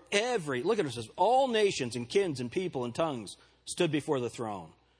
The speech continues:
palms in their hands, cried with a loud voice, saying, 'Salvation to our God, which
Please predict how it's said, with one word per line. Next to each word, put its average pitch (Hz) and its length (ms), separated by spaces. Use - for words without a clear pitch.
palms 185 320
in 202 80
their 190 100
hands, 104 400
cried 180 280
with 117 120
a 127 40
loud 127 260
voice, 110 420
saying, 101 320
'Salvation 135 840
to 113 160
our 117 200
God, 104 600
which 101 160